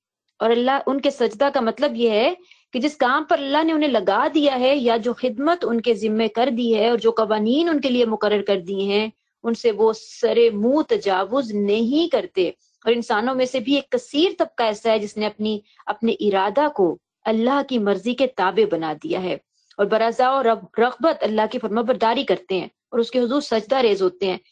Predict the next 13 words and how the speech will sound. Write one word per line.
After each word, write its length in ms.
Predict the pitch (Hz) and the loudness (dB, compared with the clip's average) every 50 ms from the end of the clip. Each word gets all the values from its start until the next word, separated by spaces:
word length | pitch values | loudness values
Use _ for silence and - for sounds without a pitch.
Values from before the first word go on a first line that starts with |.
| _ _ _ | _ _ _
ताम 200 | 262 277 285 294 | -2 -2 0 -2
इंसानों 360 | 311 294 285 269 262 277 320 | -2 0 0 -2 0 -2 0
का 80 | 320 330 | 0 0
एक 140 | 302 302 - | -2 0 -4
कसीर 340 | 254 - - 302 330 392 - | -6 -2 0 2 2 2 2
तबका 400 | - 311 - _ 285 285 285 - - | 0 -4 -2 _ -2 -2 -2 -2 -2
ऐसा 360 | - 359 359 359 - 440 440 | -2 -2 -2 0 0 0 2
भी 200 | 381 311 277 226 | 2 2 0 2
है 260 | 202 185 160 151 - - _ _ _ _ - | 2 2 0 0 -2 -6 _ _ _ _ -2
जिसने 240 | 240 247 - 277 269 | -2 0 0 0 0
इस 140 | 262 - - - - | -2 -4 -8 -8 -8
इख्तियार 540 | 233 - - _ - 233 226 226 247 285 285 | -8 -8 -6 _ 2 2 4 4 2 0 0
का 200 | - 311 269 | -2 -2 -2